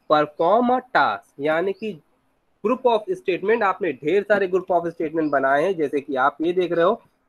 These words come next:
यहाँ से लेके यहाँ तक के group of statement कहलाए जाते हैं।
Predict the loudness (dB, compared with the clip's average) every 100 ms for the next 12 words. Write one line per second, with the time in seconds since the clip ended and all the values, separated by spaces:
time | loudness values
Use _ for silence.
0 | -4 2 6 6 6 4 4 2 0 -2
1 | 0 0 0 2 6 6 4 0 -2 -4
2 | -2 -2 -4 -4 0 0 -2 -12 -8 -6
3 | -4 -2 -4 -2 -4 -4 -6 -10 -12 -12
4 | -14 _ -12